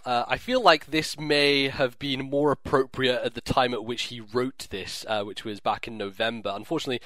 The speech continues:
uh, we've had many shows in a row where we've been doing, E-, um, not E three, but, uh, Game of the Year stuff and, and all that good things, so, uh, we haven't been able to address some emails, but, um, I think this is a good opportunity to bring up the idea of the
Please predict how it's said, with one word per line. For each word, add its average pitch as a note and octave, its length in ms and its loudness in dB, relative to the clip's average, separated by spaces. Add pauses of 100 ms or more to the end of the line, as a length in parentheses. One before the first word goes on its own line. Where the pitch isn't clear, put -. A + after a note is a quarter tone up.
(200)
uh, A2+ 120 4
we've B2+ 140 0
had C3 220 4
many C#3 240 4
shows C#3 340 4
in C3+ 60 0
a A#2+ 60 4
row B2+ 200 4
where A#2 180 2
we've A2 140 -6
been A2+ 140 -8
doing, A2 200 -2
E-, A#2 200 -6
um, G#2+ 340 0
not G#2 140 -4
E G2 100 -12
three, G2 340 -8
but, - 220 -8
uh, G2 160 2 (220)
Game B2 200 2
of G#2+ 120 -6
the A2 80 -6
Year A2 260 0
stuff G#2 380 -2
and, G2 100 -12
and G2 140 -8
all G2 100 -4
that F#2+ 180 -4
good F#2+ 140 -8
things, F#2+ 400 -10 (300)
so, F#2+ 400 -2
uh, F2+ 360 -2
we G2+ 180 -8
haven't G2+ 340 -6
been G2 140 -8
able F#2+ 120 -6
to A2 100 -10
address G2 260 -4
some G2+ 160 -6
emails, G#2 500 -4
but, A#2 200 4 (380)
um, A2+ 400 2 (360)
I C#3+ 80 10
think A3+ 180 2
this - 160 2
is C3+ 160 2
a C3+ 60 0
good D#3 160 4
opportunity D3+ 560 2
to C#3+ 100 -6
bring D3+ 220 2
up C#3 160 4
the C#3+ 200 -2
idea C#3+ 360 4
of C3+ 100 2
the D3 180 -6